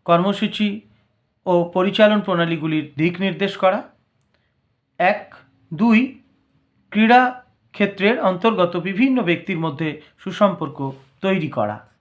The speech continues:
এগারো নম্বর প্রশ্ন, ক্রীড়া ব্যবস্থাপনার দুটি নীতি লেখো। এক, মানুষের মাধ্যমে কাজ করিয়ে নেওয়ার নীতি। দুই, শ্রম বিভাজনের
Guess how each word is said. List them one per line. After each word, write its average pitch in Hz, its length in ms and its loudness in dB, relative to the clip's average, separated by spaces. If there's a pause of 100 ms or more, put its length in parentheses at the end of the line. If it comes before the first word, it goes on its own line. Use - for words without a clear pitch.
(1300)
এগারো 220 280 6
নম্বর 269 280 4
প্রশ্ন, 262 320 -2
ক্রীড়া 254 360 4
ব্যবস্থাপনার 233 760 -2
দুটি 214 300 -6 (520)
নীতি 214 340 2
লেখো। 170 420 0 (540)
এক, 220 260 2
মানুষের 220 420 4
মাধ্যমে 220 380 2
কাজ 185 280 2
করিয়ে 202 320 0
নেওয়ার 208 260 4
নীতি। 220 420 -2 (440)
দুই, 226 420 2 (260)
শ্রম 233 440 2
বিভাজনের 190 600 2